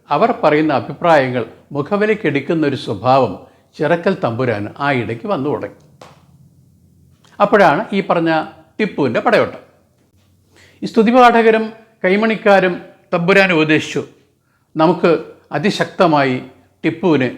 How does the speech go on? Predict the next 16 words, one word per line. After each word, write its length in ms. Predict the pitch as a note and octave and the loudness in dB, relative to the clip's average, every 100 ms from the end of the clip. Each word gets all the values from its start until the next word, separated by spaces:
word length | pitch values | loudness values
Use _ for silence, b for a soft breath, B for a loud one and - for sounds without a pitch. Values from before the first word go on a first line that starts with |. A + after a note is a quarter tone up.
| - | -6
ചേർത്ത് 300 | E3 D3+ E3+ C#3+ | -2 -2 -2 -2
തോൽപ്പിക്കണം." 500 | C3+ B2 A#2 G2 F2 - _ _ _ _ _ _ _ _ _ _ _ _ - | -2 -2 -8 -10 -10 -18 _ _ _ _ _ _ _ _ _ _ _ _ 2
കേളുനായർ 500 | E3+ G3+ G#3+ G#3 G3+ D#3 | 4 4 4 4 4 0
പറഞ്ഞു, 300 | B2+ A#2+ F#2+ - _ _ _ _ _ - | -2 -4 -8 -16 _ _ _ _ _ -4
"ആയുധം 560 | C#3+ E3+ A3+ A#3 A3 G3 | 2 4 4 2 0 0
കൊണ്ട് 260 | D#3 C#3 C#3 - - | -2 -2 -4 -6 -8
ടിപ്പുവിനെ 360 | D#3 D3+ F3 E3 D#3 | -8 -4 -4 -2 -2
തോൽപ്പിക്കാൻ 440 | B2+ - - B2+ | -4 -4 -4 -4
പറ്റില്ല, 420 | B2+ - G#2+ F#2 - _ _ _ _ _ _ _ _ _ _ _ _ _ _ _ _ _ - | -6 -10 -12 -10 -16 _ _ _ _ _ _ _ _ _ _ _ _ _ _ _ _ _ 2
തന്ത്രപൂർവ്വം 720 | E3 G#3 C4+ A#3+ G#3 F3+ D3 | 4 4 2 2 2 2 0
വേണം 300 | A#2+ A2+ D#3 - _ - | -2 -2 -8 -14 _ -8
ടിപ്പുവിനെ 420 | D#3+ - E3 C3 | -8 -4 -2 -2
പരാജയപ്പെടുത്താൻ. 760 | E3 B2+ A#2+ A2+ G#2+ F#2 - - _ _ _ _ _ - | -2 0 0 0 -6 -12 -16 -20 _ _ _ _ _ -2
അതിനെക്കുറിച്ച് 600 | F#3 C4+ A#3 E3 C#3 D#3+ | 2 2 2 0 -2 -2
നമുക്ക് 220 | C3+ C3 | -2 0
ആലോചിക്കാം." 520 | B2 A#2 G#2+ - | 0 0 -6 -10